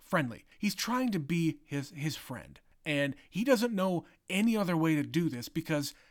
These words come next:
these two guys are never gonna be friends outside of work.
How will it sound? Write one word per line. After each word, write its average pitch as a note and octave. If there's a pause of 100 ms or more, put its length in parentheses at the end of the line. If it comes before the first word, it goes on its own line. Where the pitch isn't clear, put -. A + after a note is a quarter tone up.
(200)
these C#4+
two A3
guys C#3
are D#3
never D#3
gonna C3+
be C3+
friends C3+
outside C3
of -
work. D3